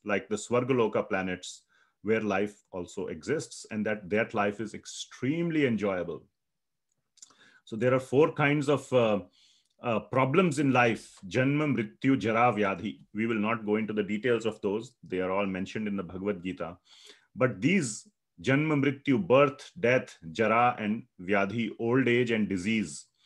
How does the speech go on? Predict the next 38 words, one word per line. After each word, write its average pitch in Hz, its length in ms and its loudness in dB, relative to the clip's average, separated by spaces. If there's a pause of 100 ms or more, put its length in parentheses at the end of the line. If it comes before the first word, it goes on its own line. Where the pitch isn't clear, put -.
(440)
These 143 200 -2
are 165 140 6
the 147 120 2
fundamental 165 640 0
problems 120 680 -2 (120)
of 113 180 -8
human 117 300 0
life. 98 420 -2
They 120 120 -2
don't 147 260 -2
exist - 640 -6
in 117 140 -2
the 110 80 -2
Swargaloka, 104 680 -4 (320)
except, - 380 -2
yes, 151 300 2
Mrityu 147 600 0 (180)
exists. 120 640 -4 (2000)
So - 160 0
we 135 120 2
will 151 200 0 (240)
get 123 180 2
into 117 220 -2
that. 90 320 -4 (340)
So - 160 -4
before 147 380 2
we 196 160 0
go 147 200 2
into 165 180 -2
that, 139 200 4
I 135 80 4
just 143 280 -4
want 135 180 0
to 131 60 -4
give 123 180 0
you 127 160 2
a 123 40 4
sampling 120 800 -2